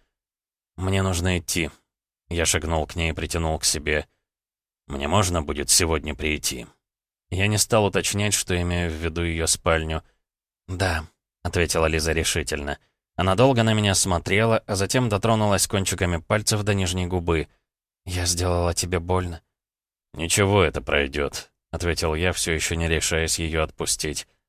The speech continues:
"Я хотела сделать тебе больно", внезапно прошептала она. Я только усмехнулся.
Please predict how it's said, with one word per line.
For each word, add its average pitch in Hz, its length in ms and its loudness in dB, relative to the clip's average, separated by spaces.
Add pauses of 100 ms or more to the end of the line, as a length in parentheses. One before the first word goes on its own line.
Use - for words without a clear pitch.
(500)
"Я 87 180 -4
хотела 87 540 -2
сделать 80 400 0
тебе 82 240 -2
больно", 80 440 -4 (380)
внезапно 85 540 0
прошептала 78 600 0
она. 78 280 0 (460)
Я 110 120 0
только 113 220 0
усмехнулся. 104 800 0